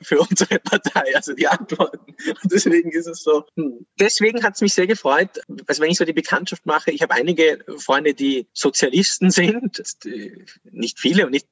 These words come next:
sehr enge, also das wäre jetzt auch gelogen, aber ich freue mich schon immer, wenn ich, äh, Leute aus einem anderen Meinungsspektrum finde und da finde ich gerade eben so sozialistisch-kommunistische Menschen, die, da gibt's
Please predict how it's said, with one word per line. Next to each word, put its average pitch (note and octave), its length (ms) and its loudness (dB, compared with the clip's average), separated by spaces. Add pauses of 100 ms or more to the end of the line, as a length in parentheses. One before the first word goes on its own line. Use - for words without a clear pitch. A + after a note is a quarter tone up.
sehr A2 180 2
enge, D3+ 260 2
also A#2 160 -6
das A2 360 -10
wäre G#2+ 140 -4
jetzt - 180 -2
auch - 160 -4
gelogen, C#3+ 420 0 (480)
aber D#3 120 2
ich - 80 -4
freue D3 180 2
mich F3+ 120 0
schon F#3+ 140 2
immer, F3 220 2
wenn D#3 140 0
ich, D3+ 220 -4
äh, C#3+ 80 2
Leute C3+ 280 2
aus C#3 100 -4
einem B2+ 140 -2
anderen D#3 300 2
Meinungsspektrum D3 760 -2
finde F3 460 2
und C#3 240 -6 (480)
da A#2+ 80 2
finde E3 200 0
ich E3+ 80 -2
gerade C#3 180 2
eben C#3 80 0
so B2 300 2 (100)
sozialistisch-kommunistische C3+ 1700 0 (640)
Menschen, C3 460 0
die, C3 320 2 (520)
da B2+ 100 2
gibt's - 220 -4